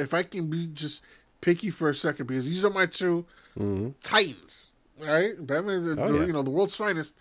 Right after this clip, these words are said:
Speaker 1: Those are my, those are my
Speaker 2: Those are
Speaker 1: guys.
Speaker 2: big guys. Yeah.
Speaker 1: S-,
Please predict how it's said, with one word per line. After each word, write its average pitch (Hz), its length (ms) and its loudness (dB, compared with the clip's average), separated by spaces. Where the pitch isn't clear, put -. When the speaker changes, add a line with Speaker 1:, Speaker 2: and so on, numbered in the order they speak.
Speaker 1:
Those 170 140 -4
are 156 40 0
my, 185 340 6
those 165 180 4
are 160 40 -4
my 202 160 6
Speaker 2:
Those 151 200 4
are 117 60 -2
Speaker 1:
guys. 139 100 -4
Speaker 2:
big 143 160 0
guys. 78 260 -6
Yeah. 160 140 4
Speaker 1:
S-, - 340 -4